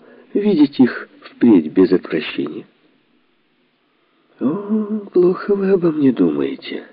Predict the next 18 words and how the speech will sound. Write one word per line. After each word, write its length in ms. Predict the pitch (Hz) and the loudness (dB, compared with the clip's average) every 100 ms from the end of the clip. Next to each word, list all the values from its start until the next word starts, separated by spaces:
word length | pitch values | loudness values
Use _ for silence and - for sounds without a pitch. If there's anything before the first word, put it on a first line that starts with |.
| _ _ _ _ _ _ - _ _ _ _ _ _ - | _ _ _ _ _ _ -20 _ _ _ _ _ _ -10
Вы 460 | - 65 110 160 160 | -6 2 4 6 6
возразите 640 | 151 123 120 107 165 156 | 6 6 4 4 2 4
мне, 280 | 131 139 147 - - - - | 4 4 2 -6 -20 -20 -18
что 200 | - - | -10 -2
такие, 460 | 80 - 131 151 117 - - - | 0 2 6 6 4 -2 -20 -16
э, 240 | - 80 76 - | -8 -6 -8 -4
своеобразные 640 | 78 69 76 151 147 113 | 0 0 4 4 4 4
мысли 380 | 80 104 175 311 | 4 2 2 2
не 180 | 320 107 | 2 2
больше, 340 | 92 120 151 151 | 4 2 4 -2
чем 280 | - 131 - - - - - | 2 0 0 -20 -20 -20 -6
отговорки. 840 | 78 98 90 117 208 214 - 131 - - - - | -6 0 0 2 0 -2 -6 -8 -8 -20 -20 -6
Здесь 440 | 87 82 82 78 - | -6 -2 -2 -2 -2
я 80 | 127 | -4
не 120 | 208 | -4
спорю, 400 | - - 90 98 | -8 -8 -8 -8
не 160 | 156 | -10
спорю. 400 | 190 - 71 - | -10 -6 -6 -6